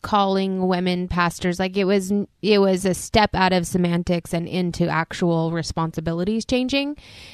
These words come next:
And obviously in the world of Christianity at large, uh, the question of whether or not, uh, women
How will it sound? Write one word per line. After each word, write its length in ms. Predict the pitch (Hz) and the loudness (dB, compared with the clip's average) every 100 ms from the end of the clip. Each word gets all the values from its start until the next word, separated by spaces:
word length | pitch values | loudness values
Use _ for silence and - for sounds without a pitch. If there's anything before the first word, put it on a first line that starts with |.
| - | -6
And 480 | 214 190 196 190 190 | 0 0 0 -2 0
obviously 720 | 196 214 214 208 - 202 185 170 | 4 4 4 0 0 0 0 -2
in 160 | 180 | -2
the 100 | 175 | 0
world 520 | 165 175 185 180 175 | 0 2 2 2 0
of 560 | - 165 170 160 160 - - _ _ _ _ _ _ _ | -2 0 0 -2 -8 -18 -20 _ _ _ _ _ _ _
Christianity 840 | - 190 - 202 190 190 185 180 | -6 -4 0 2 4 4 4 4
at 140 | 170 156 | 2 2
large, 560 | 165 165 180 208 214 - - - _ - | 2 2 2 -2 -6 -10 -18 -20 _ 0
uh, 220 | 180 160 | 2 4
the 200 | 170 180 | 2 0
question 680 | - 208 185 - - 180 180 | 4 2 2 -2 -2 0 0
of 140 | 170 | -2
whether 580 | 170 170 170 175 170 156 | 0 2 2 0 0 0
or 60 | |
not, 800 | 170 170 160 160 160 160 - - - - | -2 -2 -2 -2 -2 -4 -6 -10 -10 -4
uh, 240 | 175 170 - | -2 0 2
women 580 | 180 180 170 170 165 | 2 2 0 -2 -4